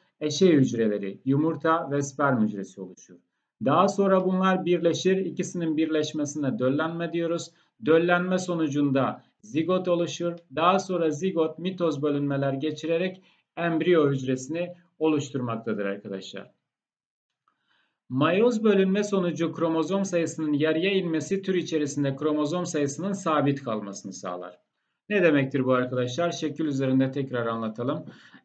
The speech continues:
Eğer mayoz bölünme görülmeseydi iki N kromozomlu hücreler birleştikten sonra dört N kromozomlu bir hücre oluşacaktı. Daha sonra bu dört N'ler yine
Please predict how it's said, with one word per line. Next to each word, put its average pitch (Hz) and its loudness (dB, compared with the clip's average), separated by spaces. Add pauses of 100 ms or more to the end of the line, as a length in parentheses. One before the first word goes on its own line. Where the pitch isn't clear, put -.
Eğer 185 4
mayoz 160 0
bölünme 151 0
görülmeseydi 131 -2
iki 139 -4
N 196 0
kromozomlu 135 0
hücreler 113 -4
birleştikten 147 -4
sonra 120 -4
dört 175 0
N 135 0
kromozomlu 120 -4
bir 170 -2 (320)
hücre 131 0
oluşacaktı. 95 -6 (380)
Daha 196 6
sonra 190 2
bu 185 0
dört 190 4
N'ler 147 4
yine 143 0